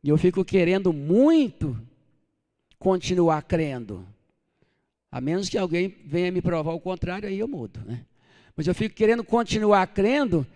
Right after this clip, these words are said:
que foi no dia que ele subiu ao céu.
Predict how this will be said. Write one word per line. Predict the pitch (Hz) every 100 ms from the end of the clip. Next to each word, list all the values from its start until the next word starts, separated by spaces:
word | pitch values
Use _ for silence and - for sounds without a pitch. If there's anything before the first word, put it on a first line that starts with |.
| _ _
que | 208
foi | - 240
no | 254 254
dia | - 165 247
que | 285
ele | 269
subiu | 247 - 220 180
ao | 214
céu. | 247 - 139 127